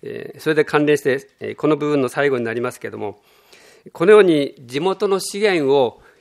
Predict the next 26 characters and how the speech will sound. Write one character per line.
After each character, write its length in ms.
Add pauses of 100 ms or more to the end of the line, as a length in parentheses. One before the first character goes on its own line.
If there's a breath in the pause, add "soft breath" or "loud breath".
有 300
効 220
に 140
活 280
用 140
す 120
る 100
と、 180 (280)
特 180
に 60
ま 120
あ 40
今 200
回 180
は、 320
え 320 (300)
ー、 40 (280)
木 240
材 120
の 80
こ 80
と 100
で 280
お 60
話 220
し 220